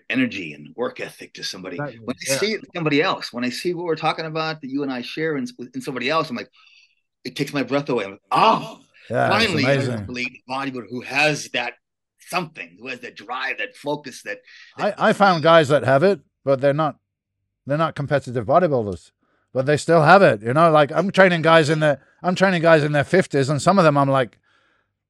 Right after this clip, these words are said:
Speaker 3: like, "I'm, just hold you back a little bit here." So it,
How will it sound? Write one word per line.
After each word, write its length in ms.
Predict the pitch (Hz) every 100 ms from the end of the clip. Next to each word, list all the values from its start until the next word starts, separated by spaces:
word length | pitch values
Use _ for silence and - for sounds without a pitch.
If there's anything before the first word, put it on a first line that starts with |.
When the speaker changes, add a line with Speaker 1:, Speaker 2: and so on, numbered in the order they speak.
| -
Speaker 3:
like, 180 | 117 - - -
"I'm, 180 | 104 120 98
just 320 | 127 175 -
hold 280 | - 202 147
you 80 | 151
back 280 | 175 262 214
a 60 |
little 220 | 190 160
bit 180 | 143 -
here." 360 | - 135 113 95
So 300 | 123 151 143
it, 400 | 135 160 - _